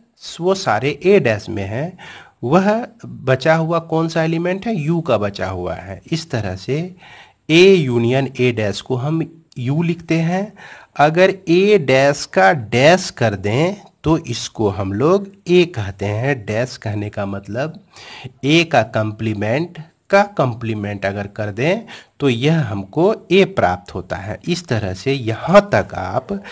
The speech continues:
इस तीन रिजल्ट को ठीक तरह से रिमाइंड कर लें। इसके बाद हम लोग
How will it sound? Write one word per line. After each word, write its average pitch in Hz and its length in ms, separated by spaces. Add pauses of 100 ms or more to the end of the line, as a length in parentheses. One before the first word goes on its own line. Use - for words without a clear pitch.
(260)
इस 190 160 (240)
तीन 190 280
रिजल्ट 120 500
को 160 400 (580)
ठीक 226 320
तरह 113 220
से 113 180
रिमाइंड 107 480
कर 98 200
लें। 98 220 (1400)
इसके 185 340
बाद 120 380
हम 135 220
लोग 123 340